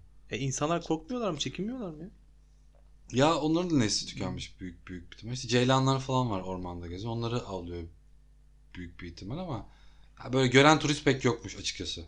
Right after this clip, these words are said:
Speaker 1: Hmm.
Speaker 2: Herkese gör-, kesin göreceğiz mu-, umuduyla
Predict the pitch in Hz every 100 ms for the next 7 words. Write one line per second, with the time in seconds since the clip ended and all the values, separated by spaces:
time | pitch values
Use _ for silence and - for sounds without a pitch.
0 | 151 131 120 113 107 120 - - 127 120
1 | 127 120 123 113 123 127 123 117 117 117
2 | 107 101 - - 107 104 107 113 101 90